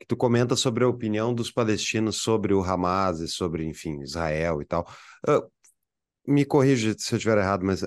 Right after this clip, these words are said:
é algo tipo cinquenta por cento da população da pa-, da, de, da faixa de Gaza,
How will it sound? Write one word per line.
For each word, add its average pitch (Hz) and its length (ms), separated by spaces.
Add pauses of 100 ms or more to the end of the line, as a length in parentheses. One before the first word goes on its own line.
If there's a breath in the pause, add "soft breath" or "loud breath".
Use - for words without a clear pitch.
é 104 80
algo 143 260
tipo - 240
cinquenta 123 520
por 110 180
cento 107 300
da 95 100
população 95 560
da 92 80
pa-, 87 160
da, 80 580
de, 82 640
da - 160
faixa - 260
de 104 60
Gaza, 120 560